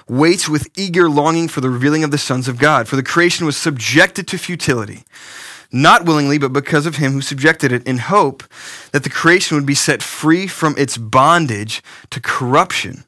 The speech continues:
and obtain the freedom of the glory of the children of God. For we know that the whole creation has been groaning together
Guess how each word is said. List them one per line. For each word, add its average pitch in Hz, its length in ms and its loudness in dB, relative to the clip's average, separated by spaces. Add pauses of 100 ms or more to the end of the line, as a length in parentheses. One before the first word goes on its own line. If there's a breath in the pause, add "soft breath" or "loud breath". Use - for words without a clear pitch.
(680 soft breath)
and 147 100 4
obtain 170 380 0
the 156 80 -2
freedom 180 380 -2
of 175 100 -4
the 180 60 0
glory 131 360 0
of 127 100 -4
the 147 80 -2
children 113 520 -4 (300 loud breath)
of 120 100 -8
God. 135 340 6
For 139 160 0
we 165 380 0
know 143 480 0 (240 loud breath)
that 123 200 0
the 113 60 -2
whole 175 300 0
creation 151 440 -2
has 123 100 -6
been 127 180 0
groaning 123 720 0
together 107 580 -4